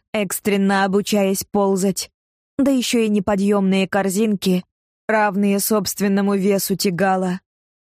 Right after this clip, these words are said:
Затем он обвел взглядом каменные сердца, которое, даже мне было видно, сияет сейчас, как новогодняя елка. Оглянулся на стену,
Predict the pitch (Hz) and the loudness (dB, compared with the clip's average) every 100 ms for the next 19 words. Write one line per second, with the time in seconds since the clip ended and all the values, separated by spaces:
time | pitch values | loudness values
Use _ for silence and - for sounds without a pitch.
0 | _ - 202 202 190 254 277 302 302 247 | _ -4 0 0 0 -2 0 -2 -2 -2
1 | 214 254 247 202 190 208 214 220 226 214 | 0 2 0 -2 0 0 2 0 0 -2
2 | - - 220 214 208 208 208 214 214 - | -6 -4 0 0 2 2 2 2 0 0
3 | 262 220 - 185 170 - _ _ _ _ | -2 -2 -2 -2 -2 -4 _ _ _ _
4 | _ - 220 - 226 220 208 202 _ _ | _ -4 -4 0 0 0 0 -4 _ _
5 | _ - 220 220 214 214 208 220 214 180 | _ 0 2 2 0 0 0 0 2 2
6 | 175 180 220 175 190 185 _ _ _ _ | 2 0 0 2 0 -2 _ _ _ _
7 | - - 247 277 269 202 - 202 233 220 | -6 0 2 2 0 -2 -2 -2 0 -2
8 | - - 214 214 196 202 185 208 175 185 | -2 -4 0 0 2 0 0 0 2 2
9 | 185 185 175 185 170 - 170 160 - _ | 2 2 0 0 -2 -2 -2 -2 -6 _
10 | _ _ _ _ _ - 208 208 208 208 | _ _ _ _ _ -6 -2 0 0 2
11 | 202 190 202 196 196 - 247 226 185 | 0 0 0 0 0 -2 0 2 0